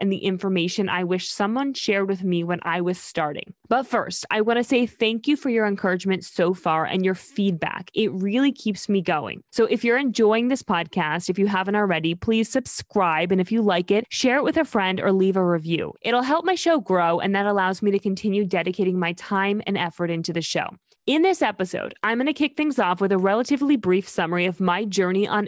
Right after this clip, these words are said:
Etsy and the realistic steps of how I started and created systems that work. Then, my motivation, who I turn to when I feel stuck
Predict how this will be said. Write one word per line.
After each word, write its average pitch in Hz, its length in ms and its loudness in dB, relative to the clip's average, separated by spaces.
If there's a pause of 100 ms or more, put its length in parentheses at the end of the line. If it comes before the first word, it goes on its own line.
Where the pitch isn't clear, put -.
Etsy 175 540 -2 (140)
and 220 120 4
the 220 80 6
realistic 294 680 2
steps - 400 -2
of 190 100 2
how 202 300 0
I 240 100 2
started 202 560 2
and 190 180 -2
created 185 460 2
systems 214 600 -2
that 180 260 -2
work. 170 580 -2
Then, 226 420 0 (120)
my 208 320 2
motivation, 196 800 2
who 247 260 -2
I 277 160 2
turn 214 380 -2
to 214 140 0
when 185 140 0
I 185 140 0
feel 180 240 0
stuck - 560 -4